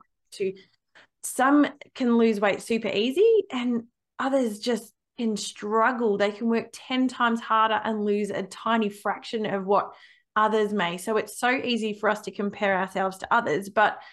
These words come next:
obviously sit there with the struggle and wonder why certain things aren't working, and we take it all so personally. It's like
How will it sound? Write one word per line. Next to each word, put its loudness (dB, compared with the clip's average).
obviously 0
sit -8
there 2
with -8
the -4
struggle 0
and -4
wonder 0
why 0
certain -6
things -6
aren't -4
working, -4
and -4
we -4
take -6
it -4
all 0
so -4
personally. -4
It's -8
like -6